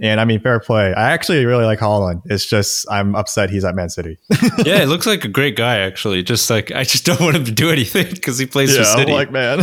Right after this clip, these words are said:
Speaker 1: <laughs>
Speaker 2: I, if he played for literally any other Premier League club, I think I could, like, handle it.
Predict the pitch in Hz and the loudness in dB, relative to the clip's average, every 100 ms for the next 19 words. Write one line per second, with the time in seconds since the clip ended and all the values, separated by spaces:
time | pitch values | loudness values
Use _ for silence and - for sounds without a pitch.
0 | - - 113 147 165 - 190 196 214 180 | -2 -4 -4 -2 -2 0 0 2 0 2
1 | 185 151 175 160 117 139 147 135 131 123 | 0 2 2 2 0 0 0 2 0 0
2 | 127 120 113 104 - 104 95 90 120 110 | -2 0 0 0 0 -2 0 0 0 0
3 | 95 107 95 87 90 _ - 104 92 85 | 0 -2 -2 -4 -6 _ -6 -6 -4 -6
4 | 90 | -8